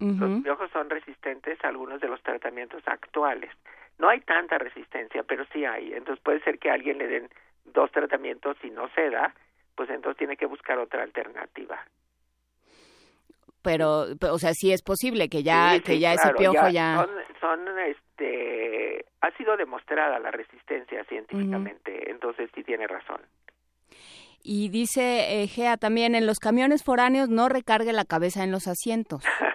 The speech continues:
Speaker 2: Claro,
Speaker 1: Pero es lo
Speaker 2: mejor
Speaker 1: mismo que pasa con las almohadas, ¿no?
Speaker 2: Sí, sí, claro. Yo creo que no hay que recargarla en la cabeza del vecino.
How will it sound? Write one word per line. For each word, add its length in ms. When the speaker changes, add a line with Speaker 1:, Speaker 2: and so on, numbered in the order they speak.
Speaker 2:
Claro, 440
Speaker 1:
Pero 120
es 60
lo 60
Speaker 2:
mejor 120
Speaker 1:
mismo 200
que 120
pasa 260
con 120
las 100
almohadas, 480
¿no? 100
Speaker 2:
Sí, 280
sí, 140
claro. 300
Yo 160
creo 160
que 100
no 80
hay 80
que 140
recargarla 840
en 80
la 100
cabeza 360
del 200
vecino. 560